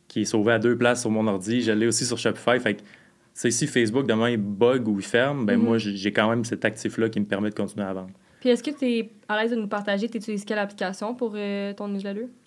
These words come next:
Speaker 1: Euh, c'est Shopify Email.
Speaker 2: Ok, t'es
Speaker 1: C'est la,
Speaker 2: sur
Speaker 1: ouais,
Speaker 2: Shopify,
Speaker 1: la,
Speaker 2: ouais.
Speaker 1: la plus basique, ouais.
Speaker 2: Good. Puis ton audience, justement, est-ce que t'as quand même des, des clients qui reviennent, euh, souvent ou c'est plus un achat parce que c'est comme une phrase drôle puis ils reviennent plus ou t'es capable de vraiment garder des clients qui commandent plusieurs fois ?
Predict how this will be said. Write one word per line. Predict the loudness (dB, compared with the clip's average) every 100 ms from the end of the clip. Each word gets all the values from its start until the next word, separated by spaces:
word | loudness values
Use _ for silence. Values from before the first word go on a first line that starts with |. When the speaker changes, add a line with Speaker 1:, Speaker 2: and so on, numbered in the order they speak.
| 0
Speaker 1:
Euh, | 0
c'est | 0
Shopify | -4 -4 0 0 2
Email. | 0 0
Speaker 2:
Ok, |
t'es | -2
Speaker 1:
C'est | -2
la, |
Speaker 2:
sur | -2 -2
Speaker 1:
ouais, |
Speaker 2:
Shopify, | -2 -4 -4 -6
Speaker 1:
la, | -6
Speaker 2:
ouais. | -8 -10
Speaker 1:
la | -10
plus | -6 -4
basique, | -4 -6 -10
ouais. | -12 -12 -8
Speaker 2:
Good. | -8 -8 -16 -20 _
Puis | -2 2
ton | 2
audience, | 2 0 0
justement, | 0 0 0 0
est-ce | 0
que | -2
t'as | -2 -2
quand | 0
même | 2 2
des, | 0 -4
des | -6 -6
clients | -2 -2
qui | -2 -2
reviennent, | -2 -2 -2 0
euh, | -2 -2
souvent | -6 -6 0 2 2
ou | 0
c'est | -2
plus | -2 -2 -2 -2
un | -2 0
achat | 0 0 0 0 0
parce | -2
que | -4
c'est | -6
comme | -4 -2 -2 -4
une | -8
phrase | -2 -2 0
drôle | -2 -2 -2
puis | -4
ils | -2
reviennent | 0 -2
plus | 0 0
ou |
t'es | 0
capable | 0 0 0
de | 0
vraiment | 0 0 0 0
garder | -2 -2 -2 -2
des | -2
clients | -4 -4 -4
qui | -4
commandent | -6 -4 -2 -4
plusieurs | -4 -6 -6
fois ? | -8 -14